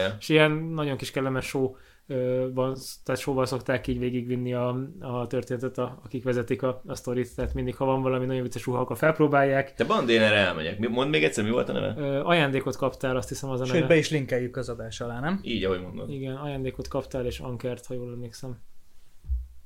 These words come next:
Speaker 3: Hogy volt a Szia Uramba id-, időbe, időbe, hogy helyileg, helyileg?
Speaker 1: Helyileg mikor?
Speaker 3: Helyileg
Speaker 1: Szia, uram.
Speaker 3: mikor?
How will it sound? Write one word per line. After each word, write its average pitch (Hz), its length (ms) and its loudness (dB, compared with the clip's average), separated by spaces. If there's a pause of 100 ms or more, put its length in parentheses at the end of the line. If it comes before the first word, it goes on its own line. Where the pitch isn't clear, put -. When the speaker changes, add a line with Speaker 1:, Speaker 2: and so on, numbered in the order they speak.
(840)
Speaker 3:
Hogy 135 400 -4
volt 147 220 0
a 151 100 2
Szia 147 240 -2
Uramba 139 360 0
id-, 131 240 -10
időbe, 139 680 -4
időbe, 135 340 -8
hogy 131 360 -6 (240)
helyileg, 135 540 -2
helyileg? 131 280 -2
Speaker 1:
Helyileg 135 320 8
mikor? 104 360 -2
Speaker 3:
Helyileg 139 260 -2
Speaker 1:
Szia, 160 180 6
uram. - 160 4
Speaker 3:
mikor? 160 260 0